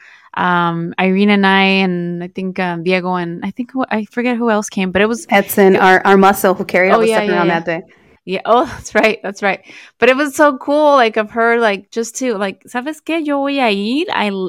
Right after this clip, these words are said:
Speaker 1: I like what, you know, what I hear. I like the podcast. Like, ¿por qué no? Let me make a, make a trip out of it and, like, go to the net-, networking brunch." So, me encantó. Me encantó que hizo eso.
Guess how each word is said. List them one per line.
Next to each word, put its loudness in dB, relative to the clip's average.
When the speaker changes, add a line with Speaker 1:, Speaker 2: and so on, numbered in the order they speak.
Speaker 1:
I -6
like -4
what, -2
you -6
know, -6
what -6
I 0
hear. 0
I -2
like -4
the -4
podcast. 2
Like, -6
¿por -6
qué 2
no? 0
Let -6
me 0
make 0
a, -8
make -6
a -4
trip -8
out 0
of -2
it -4
and, -8
like, -12
go 0
to -2
the -4
net-, -4
networking -10
brunch." -14
So, -8
me -2
encantó. -2
Me -8
encantó -8
que -8
hizo -6
eso. -8